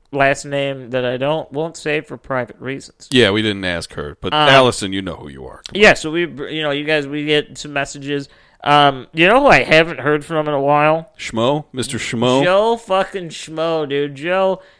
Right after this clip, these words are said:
Speaker 1: if you're out there, how you doing, buddy? I'm just worried
Speaker 2: Yeah, how's it
Speaker 1: about,
Speaker 2: going,
Speaker 1: like,
Speaker 2: dude?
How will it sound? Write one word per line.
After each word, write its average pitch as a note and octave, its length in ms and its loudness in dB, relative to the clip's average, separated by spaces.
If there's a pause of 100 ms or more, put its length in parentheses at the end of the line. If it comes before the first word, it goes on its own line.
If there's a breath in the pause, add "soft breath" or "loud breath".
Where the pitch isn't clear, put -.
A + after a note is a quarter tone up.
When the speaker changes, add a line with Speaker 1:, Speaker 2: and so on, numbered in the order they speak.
Speaker 1:
if D#3+ 200 -8
you're G#3 160 4
out F3+ 320 6
there, F3 160 4
how F#3+ 140 4
you A3+ 120 0
doing, D3+ 340 -2
buddy? B2+ 280 0
I'm D#3+ 100 -2
just F3 140 -14
worried D3+ 220 0
Speaker 2:
Yeah, C3 80 4
how's B2+ 120 4
it D3 40 4
Speaker 1:
about, D3 120 4
Speaker 2:
going, A#2 180 4
Speaker 1:
like, G2+ 120 -2
Speaker 2:
dude? F#2 100 0